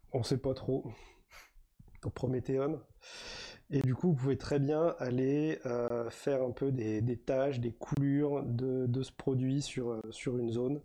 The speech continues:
qui va garder du coup cet aspect brillant et donner, euh, l'humidité. Donc là, on va dire que ici, ce truc-là, c'est fait pour mettre l'essence,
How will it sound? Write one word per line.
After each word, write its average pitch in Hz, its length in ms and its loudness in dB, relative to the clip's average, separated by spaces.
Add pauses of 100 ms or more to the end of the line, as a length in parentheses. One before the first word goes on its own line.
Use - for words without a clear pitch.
(360)
qui - 120 -6
va 127 100 2
garder 135 300 2
du 139 140 2
coup 147 320 0
cet - 140 -6
aspect 131 280 -2
brillant 127 600 0
et 123 140 -4
donner, 131 520 2
euh, 120 240 -2 (1300)
l'humidité. 135 560 0 (1160)
Donc - 140 -6
là, 135 80 4
on 131 40 0
va 117 120 -4
dire 123 240 -2
que 135 240 -4
ici, 147 260 0 (120)
ce - 160 -2
truc-là, 139 580 -2
c'est - 160 -6
fait 143 120 -2
pour 139 160 0
mettre 135 220 -2
l'essence, 123 580 -4